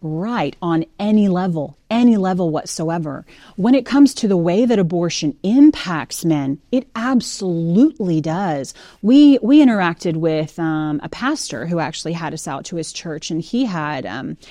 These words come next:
had a girlfriend who had an abortion. Um, he struggled even with suicidal thoughts as a result of that. Um, you could see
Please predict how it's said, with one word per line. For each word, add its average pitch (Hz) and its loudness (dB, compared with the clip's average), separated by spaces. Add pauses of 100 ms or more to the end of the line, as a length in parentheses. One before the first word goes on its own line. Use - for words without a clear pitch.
(120)
had 190 -4
a 202 -2
girlfriend 226 -6 (220)
who 190 0
had 160 -6
an 151 -2
abortion. 151 -8 (400)
Um, 175 0
he - 2
struggled 202 0 (280)
even 254 8
with 190 0
suicidal 254 -2
thoughts - -8
as 190 0
a 185 0
result 165 -4
of 160 -6
that. - -8 (320)
Um, 185 0
you 220 2
could 214 -4
see 214 -2